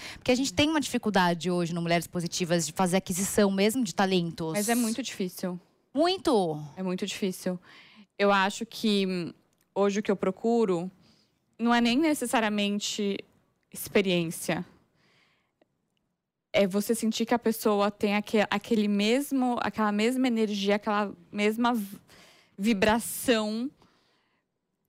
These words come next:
Speaker 2: que você tem, sabe? Aque-, aquele,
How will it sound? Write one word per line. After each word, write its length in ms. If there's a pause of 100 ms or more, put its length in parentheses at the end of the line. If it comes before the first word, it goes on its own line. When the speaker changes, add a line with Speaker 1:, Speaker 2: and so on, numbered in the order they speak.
(300)
Speaker 2:
que 160
você 340
tem, 380
sabe? 540
Aque-, 280
aquele, 320